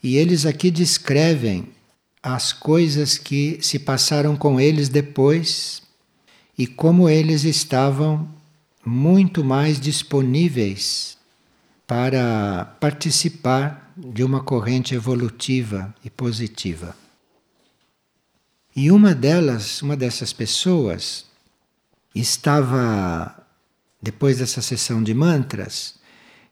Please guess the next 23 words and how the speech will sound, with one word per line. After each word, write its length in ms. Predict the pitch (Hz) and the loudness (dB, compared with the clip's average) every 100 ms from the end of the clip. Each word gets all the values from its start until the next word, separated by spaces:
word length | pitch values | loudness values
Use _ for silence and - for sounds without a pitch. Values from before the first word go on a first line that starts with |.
| - | -10
se 220 | - 175 | -2 2
encontrando 1000 | 175 170 143 139 151 175 160 110 92 120 _ _ _ _ _ _ _ _ 160 | 2 2 0 0 2 2 2 0 -4 -8 _ _ _ _ _ _ _ _ -6
em 280 | 127 131 143 | -4 0 0
um 200 | 147 139 | 0 -2
plano 400 | 139 147 160 147 | 0 0 2 0
de 100 | 131 | -2
consciência 1120 | - 117 107 - 160 165 135 - - 92 98 _ _ _ _ _ _ _ | -2 -2 0 0 2 2 2 -2 -4 -10 -12 _ _ _ _ _ _ _
onde 720 | 135 156 190 175 139 135 127 113 | 0 4 6 6 4 2 2 2
as 240 | 110 - | 0 -2
plantas, 1040 | - 151 180 151 - 92 95 - - - _ - | -2 2 2 2 -2 -8 -6 -6 -8 -12 _ -8
estas 420 | 131 139 131 120 | -6 -6 -6 -10
plantas 460 | - 143 139 117 101 | -6 -6 -4 -8 -10
que 120 | 110 | -10
a 40 | |
gente 320 | 95 107 - | -8 -8 -8
vê 240 | 95 117 107 | -8 -4 -4
aqui 240 | 98 113 | -6 -8
no 80 | 98 | -10
plano 260 | - 101 104 | -8 -8 -8
físico, 720 | - 170 110 104 - 73 - _ _ _ _ - | -4 -2 -2 -6 -10 -16 -18 _ _ _ _ -6
tinham 360 | 151 160 156 | -2 0 2
outra 1080 | 143 151 165 165 160 147 139 120 110 101 98 101 | 2 2 0 -4 -6 -4 -4 -4 -6 -8 -12 -16
forma, 720 | - - 147 117 98 95 | -12 -6 -4 -4 -8 -10